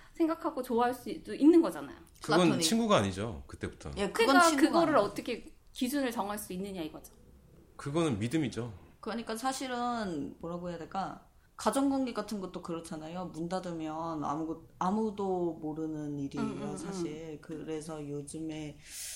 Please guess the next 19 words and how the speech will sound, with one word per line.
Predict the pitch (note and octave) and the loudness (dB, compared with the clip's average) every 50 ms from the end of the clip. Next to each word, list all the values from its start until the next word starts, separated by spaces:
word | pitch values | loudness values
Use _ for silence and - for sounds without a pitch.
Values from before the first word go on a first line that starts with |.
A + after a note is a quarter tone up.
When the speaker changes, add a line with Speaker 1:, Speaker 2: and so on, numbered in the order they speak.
| - - - - - | -12 -14 -16 -14 -10
Speaker 3:
뉴스에도 | F3 E3+ F3 - - F3+ F3 E3+ E3 E3 D#3 D#3 D3+ D3+ | -8 -8 -8 -6 -6 -4 -4 -4 -4 -6 -8 -10 -10 -10
그런 | - E3+ D#3+ D#3 D#3 D3+ | -8 -8 -6 -6 -6 -6
일들이 | D3 D3 D3 D3 D#3+ D3 D3 C#3+ | -6 -6 -6 -6 -8 -10 -10 -8
많이 | C#3+ D3 - - D#3 D3+ | -6 -6 -6 -6 -4 -4
Speaker 1:
음, | - | -4
음. | - | -4
Speaker 3:
일어나고 | - D#3+ D#3+ D#3+ D3+ D3 C#3+ C#3+ D3 D3 D3+ D#3 D#3+ D#3+ D#3+ | -4 -6 -6 -6 -6 -8 -8 -8 -8 -6 -2 0 0 0 -2
그러고 | D#3+ - E3 E3 D3 D#3 D3 | -4 -6 -8 -8 -6 -6 -6
있는데 | C#3 C3+ C#3 C#3 C#3+ C#3+ E3+ E3 E3 F3 E3+ - - - | -4 -4 -6 -6 -6 -6 -6 -2 -2 -2 -2 -2 -6 -10
Speaker 1:
음. | D#4 A3+ G#3 G#3+ - - - - - - - _ | -10 -10 -10 -12 -14 -18 -20 -20 -20 -20 -20 _
Speaker 3:
그 | _ - G3 F3+ - | _ -12 -12 -12 -10
개인에 | - - G3 F#3 G3 G#3+ B3+ C4 C4+ C4+ B3 | -4 0 2 2 2 2 2 0 -2 -2 -4
대한 | A#3 A3 G#3 G#3 G#3 F#3 | -4 -4 -2 -2 -4 -4
믿음이 | D3 D#3+ E3+ F3+ G3 G3 F#3+ F3 D#3+ D#3+ D#3+ E3+ E3+ E3 D#3+ D#3 - - - - - _ - - | -4 -6 -6 -4 -4 -4 -2 -2 -2 -2 -2 -2 -2 -4 -4 -6 -8 -16 -20 -20 -20 _ -20 -20
중요하다고 | - - - E3 E3 E3 D#3+ D#3+ D#3+ E3 E3+ F#3+ F#3+ - G#3+ G#3+ G#3+ G3 | -18 -12 -10 -10 -8 -8 -8 -10 -10 -10 -10 -12 -10 -10 -10 -10 -10 -8
봐요. | - D3 C#3 C#3 - | -8 -8 -8 -8 -10
그리고 | - D3+ F3+ F3 | -12 -10 -10 -10
잘 | F3 - - D3+ E3 | -10 -8 -10 -10 -10
만나야죠. | D#3 C#3 C#3 C#3+ D3 D#3 D#3 D3 - - | -10 -10 -10 -10 -10 -10 -12 -12 -14 -14